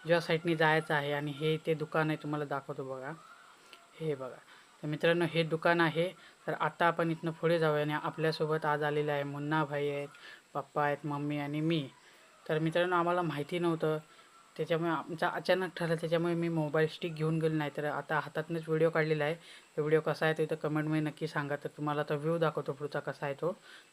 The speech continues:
तर चला. आणि मंदिरामध्ये मित्रांनो, व्हिडिओ काढण्यासाठी अलाउड केलेलं नाही आहे, तर त्याबद्दल मी मनापासून माफी मागतो. तर दर्शन तुम्ही देवाचं बाहेरच करून घ्या. क-, कसा व्ह्यू आहे तुम्ही पाहू शकता. हे बघा,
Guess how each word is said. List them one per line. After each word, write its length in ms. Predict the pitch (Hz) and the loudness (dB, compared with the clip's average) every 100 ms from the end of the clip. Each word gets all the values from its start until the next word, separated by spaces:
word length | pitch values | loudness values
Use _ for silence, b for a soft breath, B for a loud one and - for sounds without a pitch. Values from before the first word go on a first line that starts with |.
| - | -12
तर 60 | 147 | -8
चला. 260 | - 151 127 - B B B 151 | -2 -2 -2 -10 B B B 0
आणि 140 | 160 | 2
मंदिरामध्ये 600 | 170 165 175 180 180 175 | 2 2 4 4 4 0
मित्रांनो, 460 | 170 165 170 165 165 170 B B - | 0 2 4 4 0 -4 B B -8
व्हिडिओ 280 | 151 156 165 | 0 4 4
काढण्यासाठी 480 | 160 160 160 160 165 | 2 0 0 -2 0
अलाउड 360 | 151 151 156 - | 2 2 0 0
केलेलं 260 | 156 156 151 | 2 2 2
नाही 260 | 147 139 | -2 -4
आहे, 100 | 143 - - - | -8 -12 -12 -10
तर 80 | 139 - | -10 -2
त्याबद्दल 400 | 156 151 151 156 | 0 0 -2 0
मी 160 | 156 151 | 0 -2
मनापासून 520 | 147 147 - 156 156 | -2 -4 -6 -6 -4
माफी 260 | 139 135 | -4 -4
मागतो. 400 | 151 147 - 151 160 B B B - - | -2 -2 -2 -4 -4 B B B -20 -8
तर 60 | 147 | -6
दर्शन 440 | 143 147 - 160 | -2 -4 -2 -6
तुम्ही 220 | 160 165 | 0 2
देवाचं 340 | 156 151 151 156 | 2 2 0 -2
बाहेरच 340 | 139 147 156 | -2 -2 -2
करून 240 | - 156 156 | -2 -2 -2
घ्या. 140 | 143 | -4
क-, 220 | - 147 - | -4 -6 -4
कसा 240 | 147 165 | -2 0
व्ह्यू 200 | 160 160 | 2 4
आहे 100 | 160 | 2
तुम्ही 180 | 165 156 | 2 0
पाहू 220 | 156 156 | 2 2
शकता. 380 | 160 147 151 160 160 B B B B - - | 0 -2 -2 -2 -4 B B B B -14 -6
हे 120 | 147 | -4
बघा, 280 | 139 135 | -4 -6